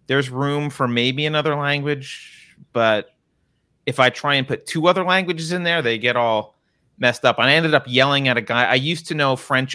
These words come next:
okay, and I used to know Japanese okay, and I ended up getting really upset at this guy in France because I was, I was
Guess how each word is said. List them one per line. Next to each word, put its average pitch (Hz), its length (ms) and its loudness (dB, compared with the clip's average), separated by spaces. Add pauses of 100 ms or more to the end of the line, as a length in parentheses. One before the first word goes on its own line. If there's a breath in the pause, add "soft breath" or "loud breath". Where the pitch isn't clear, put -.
okay, 104 460 -2
and 107 140 -2
I - 20 -4
used 107 200 -6
to 113 60 -10
know 107 120 -4
Japanese 104 580 -6
okay, 98 540 -6
and 104 160 -6
I 101 240 -4 (420)
ended 131 240 0
up 123 200 2 (560)
getting 143 280 2
really 156 320 2
upset 180 380 0
at 180 100 -2
this - 180 -10
guy 123 380 0
in 110 300 -2
France 151 480 -4
because 117 280 -10
I 113 80 -2
was, 110 200 -4 (100)
I 139 80 2
was 147 160 -2